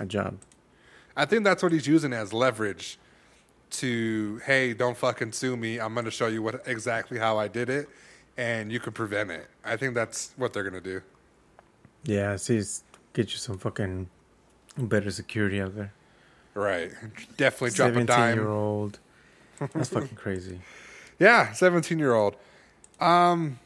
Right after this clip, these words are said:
Speaker 2: so, with we, with us seeing this type of footage, is twenty twenty-five still too early, you think, for a G T A, or do you think that this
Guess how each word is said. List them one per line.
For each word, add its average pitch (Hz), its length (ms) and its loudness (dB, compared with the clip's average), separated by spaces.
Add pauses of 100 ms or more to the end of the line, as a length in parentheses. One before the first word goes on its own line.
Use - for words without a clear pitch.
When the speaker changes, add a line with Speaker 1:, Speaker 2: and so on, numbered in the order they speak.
(720)
Speaker 2:
so, 202 540 6 (1700)
with 294 360 6
we, 233 200 4 (140)
with 226 220 4
us 202 160 4
seeing 147 480 2 (200)
this 131 140 0
type 143 180 6
of 123 100 -4
footage, - 680 0 (640)
is 139 640 0 (180)
twenty 202 420 2
twenty-five 170 680 6
still 151 720 0 (600)
too 170 220 2
early, 156 320 4
you 160 160 -2
think, 165 320 0
for 139 200 4
a 131 100 4
G 127 240 -4
T 139 260 0
A, 170 180 2
or 165 140 2
do 107 100 -4
you 113 140 -2
think 120 280 -2
that 107 200 -8
this - 400 -2